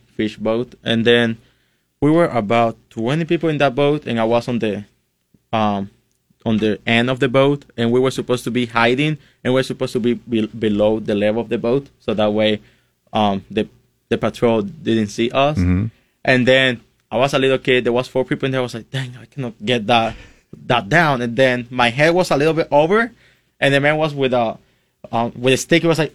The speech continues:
Speaker 1: "Yo, boy, put your head down." And then he smacked me on the head. I was like, "Okay, I guess." <laughs> And then I put my head down. That was a funny story.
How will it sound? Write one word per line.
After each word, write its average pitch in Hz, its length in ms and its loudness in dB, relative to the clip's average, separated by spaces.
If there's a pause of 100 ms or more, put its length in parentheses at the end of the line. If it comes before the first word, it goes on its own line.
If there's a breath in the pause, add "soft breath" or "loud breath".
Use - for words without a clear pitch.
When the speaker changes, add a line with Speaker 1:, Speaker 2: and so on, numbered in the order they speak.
Speaker 1:
"Yo, 196 220 2
boy, 196 420 0
put 202 200 0
your 185 100 4
head 185 200 4
down." 170 320 2
And 139 120 -2
then 139 80 0
he 147 160 -2
smacked 135 280 -2
me 131 80 -4
on 120 100 -4
the 120 100 -2
head. 113 300 -2 (340 soft breath)
I 135 80 -2
was 135 80 -2
like, 123 200 -4
"Okay, 170 300 0
I 135 120 2
guess." 185 300 4
<laughs> 262 800 -2
And 135 120 -2
then 139 100 6
I 131 60 4
put 143 160 -2
my 139 100 0
head 135 220 0
down. 139 320 2
That 185 100 2
was 190 140 0
a 165 40 -2
funny 156 220 -2
story. 156 400 0